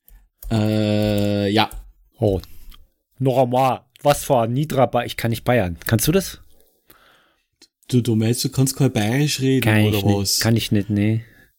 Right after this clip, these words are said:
Speaker 1: Oh, jetzt hab ich ja eine Scheiße
Speaker 2: Ich kann nur einen Satz. Was haben's gesagt? Nix haben's gesagt. Na, ausgeschmissen haben's mich.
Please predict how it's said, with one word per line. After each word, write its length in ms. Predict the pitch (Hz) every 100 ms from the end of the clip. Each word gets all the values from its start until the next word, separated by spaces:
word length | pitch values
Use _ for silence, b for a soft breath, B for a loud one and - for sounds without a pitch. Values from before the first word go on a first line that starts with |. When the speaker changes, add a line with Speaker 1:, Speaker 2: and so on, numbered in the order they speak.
| -
Speaker 1:
Oh, 200 | 110 127
jetzt 220 | 123 110
hab 140 | 120
ich 80 | 143
ja 180 | 131 117
eine 100 | 117
Scheiße 440 | - 101 131 131 120 - _ _ _ _ _ B B B
Speaker 2:
Ich 120 | 120
kann 160 | 160 175
nur 140 | 151
einen 200 | 135 151
Satz. 240 | 139 -
Was 200 | 120 139 156
haben's 200 | 143 -
gesagt? 460 | - 190 - - - -
Nix 260 | 185 185
haben's 240 | 117 110 -
gesagt. 320 | - - -
Na, 100 | 131
ausgeschmissen 600 | 123 - - - 110 -
haben's 240 | 92 90 -
mich. 140 | 101